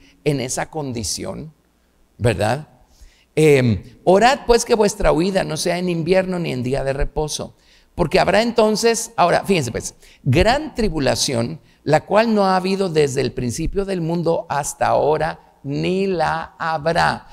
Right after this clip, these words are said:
Ah, ahí ya está hablando de lo que va a pasar en el futuro, de lo cual lo que pasó en el año setenta es una figura,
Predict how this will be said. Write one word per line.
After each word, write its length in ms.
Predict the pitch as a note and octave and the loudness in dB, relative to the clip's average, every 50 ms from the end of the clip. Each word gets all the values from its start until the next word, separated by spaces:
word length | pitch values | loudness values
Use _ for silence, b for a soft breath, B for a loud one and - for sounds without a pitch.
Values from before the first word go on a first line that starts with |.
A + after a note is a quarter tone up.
| B B B B | B B B B
Ah, 200 | - D3+ D3 - - | -4 -4 -4 -2 -4
ahí 200 | B2 C3 C#3 C#3 | -6 -4 0 0
ya 80 | C3 | 0
está 200 | B2 - - C#3 | 0 0 -2 -2
hablando 440 | A#2+ A#2 B2+ B2 B2 B2+ B2 C3 B2 | -2 -2 -2 -2 -2 -2 -2 -2 -2
de 80 | B2 A#2 | 0 -2
lo 120 | A#2 G#2+ | -2 -2
que 80 | - A#2+ | -4 -4
va 100 | A2+ A2+ | -4 -4
a 80 | - | -4
pasar 300 | - A#2 - - A2 A2 | -4 -6 -4 -4 -4 -4
en 100 | A2 A2 | -4 -8
el 140 | A2+ A2+ G#2 | -8 -10 -10
futuro, 520 | - - A2 - - F#3+ A3 A#3 G#3+ B B B B B | -10 -10 -10 -4 -2 -2 0 0 -2 B B B B B
de 160 | - B2+ D#3 D3+ | 0 0 2 2
lo 200 | D3 C#3+ - - | 2 -2 -2 -2
cual 280 | F#3 F3+ F3 E3+ E3 - | -4 -4 -4 -4 -6 -6
lo 180 | C#3+ D3 C#3+ - | -2 -2 -2 -2
que 100 | - - | -4 -8
pasó 320 | - - C3 - - D3+ | -8 -6 -8 -6 -6 -6
en 100 | C#3+ C#3 | -6 -6
el 120 | C#3 B2+ | -6 -6
año 220 | A#2+ A#2+ B2+ C3+ C#3+ | -4 -4 -6 -8 -10
setenta 640 | - F#3+ F3+ - - F#3 F#3 F3+ - F#3+ - - - | -10 -10 -8 -6 -6 -6 -6 -4 -4 -4 -4 -4 -8
es 160 | - B2 A#2+ | -12 -12 -12
una 180 | B2+ C3+ B2 A2+ | -10 -8 -10 -8
figura, 480 | - - G#2 G#2+ A#2 B2 - - - | -8 -8 -8 -4 -4 -4 -4 -6 -8